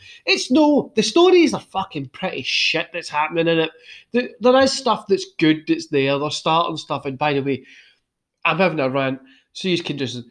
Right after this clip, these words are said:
deal with this. After a pay-per-view, they have a, a, a, a Wednesday night show, right? Of course it's average. They're gonna set up a fucking next six, seven weeks of matches. That's how it works.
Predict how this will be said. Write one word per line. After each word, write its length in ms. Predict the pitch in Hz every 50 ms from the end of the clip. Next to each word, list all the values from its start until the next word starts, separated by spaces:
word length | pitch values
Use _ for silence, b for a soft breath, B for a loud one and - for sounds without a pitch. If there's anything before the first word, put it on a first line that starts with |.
| b b b b _ _
deal 200 | 139 131 120 113
with 140 | 120 120 113
this. 240 | 117 113 113 - b b b b b b b _ _ _
After 300 | 269 294 294 294 - 339
a 100 | 311 269
pay-per-view, 580 | - - 165 165 165 220 214 175 175 214 220 175
they 80 | 160
have 180 | 135 143 180 170
a, 100 | 170 - - - _ _ _ -
a, 180 | 151 156 143
a, 340 | 143 147 147 139 135 131 127 127
a 60 | 135
Wednesday 400 | 135 151 165 180 196 185 202 180
night 220 | 160 156 156 156 -
show, 340 | - - 139 147 165 175
right? 260 | 165 160 175 202 190 -
Of 160 | 175 165 -
course 360 | - - 220 247 285 269 -
it's 160 | 320 202 - 247
average. 480 | 254 262 262 220 240 254 175 - -
They're 120 | - 190 180
gonna 240 | 196 208 214 226
set 320 | 202 - - - - 170 180
up 240 | 185 190 185 - - -
a 80 | 143
fucking 720 | 123 - _ 190 165 - - 165 151 147 139 135 135 - _
next 540 | 165 160 156 175 185 180 - - - _ _ b b b b b b b b b b _ _ _ _
six, 440 | - - - - 202 202 - -
seven 380 | - - 202 175 151 180 165 156
weeks 300 | 156 180 - - - -
of 140 | 175 139 139
matches. 540 | 135 127 139 170 185 - - - 247 220 233
That's 240 | 185 180 190 -
how 160 | - 214 214 196
it 180 | 175 156 139
works. 440 | 127 143 185 208 - - - - -